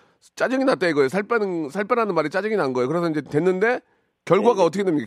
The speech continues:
Speaker 1: 결과 이제 나중에 어떻게 된 거예요? 헤어지면 끝난 거 아니에요?
Speaker 2: 아, 예, 헤어지고는 물론 끝나는데.
Speaker 1: 네.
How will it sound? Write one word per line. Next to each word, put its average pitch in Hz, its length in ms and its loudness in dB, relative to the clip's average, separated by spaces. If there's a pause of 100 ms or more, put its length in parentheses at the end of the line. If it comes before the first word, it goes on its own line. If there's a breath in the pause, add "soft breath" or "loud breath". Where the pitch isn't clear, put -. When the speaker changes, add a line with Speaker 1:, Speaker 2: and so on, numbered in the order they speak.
Speaker 1:
결과 131 200 0
이제 107 120 -2
나중에 170 280 2
어떻게 151 200 0
된 127 140 -2
거예요? 87 200 -6
헤어지면 214 440 0
끝난 247 260 0
거 196 80 2
아니에요? 151 220 0 (580)
Speaker 2:
아, - 160 -2
예, 135 220 0
헤어지고는 156 500 -2
물론 120 200 -2
끝나는데. 151 520 -2
Speaker 1:
네. 127 280 0